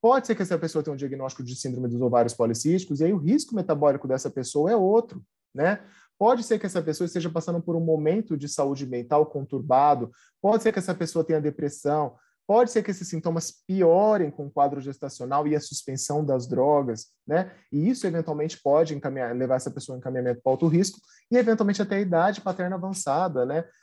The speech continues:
Muitos desses homens trans eventualmente vão engravidar numa fase mais posterior da vida, né? Acho que esse é um processo natural, inclusive para as mulheres cis,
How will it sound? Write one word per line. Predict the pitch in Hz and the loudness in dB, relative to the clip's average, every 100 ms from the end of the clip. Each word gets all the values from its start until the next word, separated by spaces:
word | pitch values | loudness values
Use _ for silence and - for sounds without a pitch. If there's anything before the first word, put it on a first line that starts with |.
| _ - | _ -4
Muitos | 165 247 220 | -2 -2 -2
desses | 196 - | -2 -2
homens | 175 156 | -2 -2
trans | 151 170 185 | -4 -4 -4
eventualmente | 185 180 180 | -4 -4 -4
vão | 180 | -6
engravidar | 190 196 185 180 | -4 -4 -2 0
numa | 190 233 | 0 -2
fase | - 247 247 | -2 -4 -4
mais | 320 302 | -8 -6
posterior | 262 233 185 156 190 226 | -4 0 2 4 4 4
da | 151 | 2
vida, | 131 120 117 | 0 -2 -2
né? | 117 147 | -4 -6
Acho | 160 | -6
que | 175 | -8
esse | 208 | -6
é | |
um | 233 | -2
processo | 226 220 208 - | -2 -2 -6 -6
natural, | 190 185 156 160 | -8 0 2 2
inclusive | 196 165 165 | 0 -4 -6
para | 196 | -6
as | 190 | -6
mulheres | 180 156 139 - | 0 0 0 -2
cis, | 131 120 | -2 -4